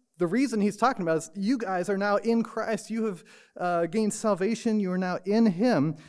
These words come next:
And for that reason, verse fifteen, "Ever since I heard about your faith in the Lord Jesus and your love for all God's people, I have not stopped giving thanks for you, remembering you in my prayers."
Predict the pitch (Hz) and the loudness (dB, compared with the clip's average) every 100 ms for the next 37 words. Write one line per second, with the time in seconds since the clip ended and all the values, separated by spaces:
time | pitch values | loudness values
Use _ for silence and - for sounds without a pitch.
0 | - 196 196 202 165 226 285 - 202 240 | -4 -2 0 -2 0 0 0 -2 -4 -4
1 | 320 294 143 127 147 196 _ _ _ _ | -4 -6 -4 -4 -4 -6 _ _ _ _
2 | - 170 - 220 - 262 160 190 226 277 | -10 -8 -4 -6 -2 -4 -2 0 0 -2
3 | 233 233 220 220 185 165 214 254 202 185 | -4 -4 -4 -2 -2 0 0 0 0 -2
4 | 156 190 - 160 170 175 180 180 160 165 | -2 -4 -4 -4 -4 -6 -4 -2 -2 -2
5 | 180 156 202 208 135 139 - - _ _ | -2 -4 -6 -6 -6 -8 -10 -18 _ _
6 | _ _ - 180 175 160 185 202 202 165 | _ _ -2 0 2 2 2 2 2 0
7 | 170 190 190 202 - 226 202 123 131 131 | 2 2 0 -2 -4 -6 -4 -4 -4 -8
8 | _ _ _ _ _ - 170 180 156 156 | _ _ _ _ _ -2 0 2 2 2
9 | 196 240 - - 214 190 208 160 196 196 | 2 2 -2 -4 2 2 0 -2 -2 0
10 | 185 165 - 220 240 - - 131 117 117 | 0 0 -2 0 0 0 -2 -2 -6 -8
11 | 120 131 151 170 190 202 170 156 160 156 | -8 -4 -2 0 -2 -2 -2 -4 -4 -4
12 | 135 214 196 113 117 - | -4 -6 -6 -8 -12 -20